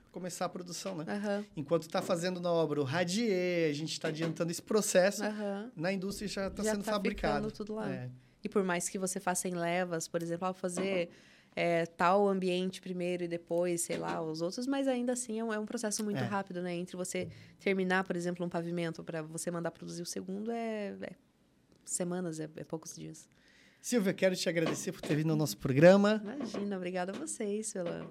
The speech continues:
Speaker 2: pela
Speaker 1: A
Speaker 2: confiança, pela parceria de sempre.
Speaker 1: A Silvia é nossa parceira, amiga pessoal. Quero agradecer ao Renan, marido, sócio, amigo, né, Renan? Muito obrigado por vocês terem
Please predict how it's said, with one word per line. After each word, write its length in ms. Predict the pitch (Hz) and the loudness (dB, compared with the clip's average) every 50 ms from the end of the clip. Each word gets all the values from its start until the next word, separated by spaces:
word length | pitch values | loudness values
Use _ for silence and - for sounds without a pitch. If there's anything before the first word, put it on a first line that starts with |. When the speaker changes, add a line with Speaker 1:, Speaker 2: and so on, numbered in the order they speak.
| - | -10
Speaker 2:
pela 160 | - 185 175 175 | -6 -2 -2 -2
Speaker 1:
A 20 | |
Speaker 2:
confiança, 600 | - - 175 170 - 180 170 170 180 190 185 - | -2 -4 -6 -6 -6 -6 -4 -4 -4 -6 -6 -8
pela 200 | 180 - - 170 170 | -8 -6 -6 -6 -6
parceria 380 | - 170 170 - 175 170 175 | -6 -8 -8 -6 -6 -6 -6
de 80 | 165 - | -8 -8
sempre. 480 | - - 180 180 185 190 196 - 196 190 | -10 -8 -8 -8 -6 -8 -10 -10 -10 -8
Speaker 1:
A 60 | 147 | -6
Silvia 280 | 131 - 190 170 165 175 | -2 0 2 2 2 2
é 20 | |
nossa 220 | 165 170 160 - 160 | 2 0 -2 -4 -6
parceira, 840 | - 147 123 - - - 196 196 196 196 185 190 190 180 175 170 | -8 -8 -8 -6 -2 0 0 2 2 4 4 4 4 4 2 2
amiga 400 | 156 165 151 151 165 175 160 165 | 0 0 0 2 2 2 4 2
pessoal. 580 | 160 165 147 135 - - - 165 165 180 190 185 | 2 2 0 -2 0 2 6 6 8 8 8 6
Quero 220 | - - 180 175 175 | 4 4 4 4 6
agradecer 360 | 165 170 165 156 151 - 190 | 4 4 2 0 0 0 2
ao 200 | 175 160 151 143 | 2 2 2 0
Renan, 500 | 131 127 165 180 170 165 175 190 214 233 - - - - - - - _ _ | 0 2 4 4 6 4 4 2 2 0 -4 -10 -20 -20 -20 -20 -20 _ _
marido, 600 | - 151 143 156 151 147 160 185 214 190 240 247 240 | -4 0 2 4 4 4 4 4 4 4 4 2 2
sócio, 760 | - - - - - 196 226 240 233 233 - - 247 233 220 | 0 -2 2 6 10 12 12 12 12 8 4 4 4 8 8
amigo, 480 | 170 160 151 190 233 254 220 220 240 233 | 8 8 10 10 8 8 8 8 6 6
né, 160 | 208 214 214 | 6 6 4
Renan? 360 | 208 233 240 214 233 - - - - - - - - - - - - - - - - - - | 6 6 8 8 8 6 6 0 -8 -14 -14 -14 -14 -16 -20 -20 -20 -20 -20 -20 -20 -12 -4
Muito 280 | - 147 175 202 196 202 | 2 4 6 6 8 6
obrigado 320 | 185 180 185 185 185 180 | 6 8 10 10 10 10
por 80 | 170 - | 8 2
vocês 260 | - - 170 160 - | -2 -2 -2 -2 -4
terem 240 | - - 190 170 | -4 -4 -6 -6